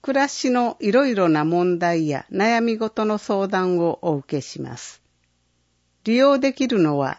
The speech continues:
市内在住、在勤、在学の人で、相談はすべて無料です。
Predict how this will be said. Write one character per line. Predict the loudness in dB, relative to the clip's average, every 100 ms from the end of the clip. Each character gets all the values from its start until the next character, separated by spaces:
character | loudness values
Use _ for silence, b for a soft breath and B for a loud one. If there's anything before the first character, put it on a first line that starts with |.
| -12
市 | -4 0
内 | 2 4 2
在 | 2 0 -2
住、 | -4 -4 -4 -8 -18
在 | -2 0 0
勤、 | -2 -2 0 0 -2
在 | _ 0 0
学 | 0 -2 0
の | -2
人 | -2 -4 -6
で、 | -4 -10 _ _ _ _
相 | _ 0 2 4
談 | 2 4 2
は | 0 -6
す | -6 -2
べ | 0 0
て | -2 -2
無 | 0
料 | 2 2 -2
で | -6 -10
す。 | -12 -16